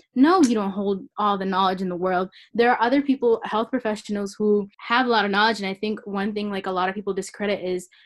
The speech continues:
a lot of us have become WebMD, like,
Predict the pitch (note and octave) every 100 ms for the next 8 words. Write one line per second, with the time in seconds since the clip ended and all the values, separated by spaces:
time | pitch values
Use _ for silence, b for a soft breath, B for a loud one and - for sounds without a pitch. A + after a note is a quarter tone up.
0 | b b G3+ F#3+ A3+ B3+ C4 A3 G3+ F#3
1 | G3 - G#3 F#3+ F3+ G3+ G3 F#3 F#3+ G3
2 | F#3+ F3+ F3+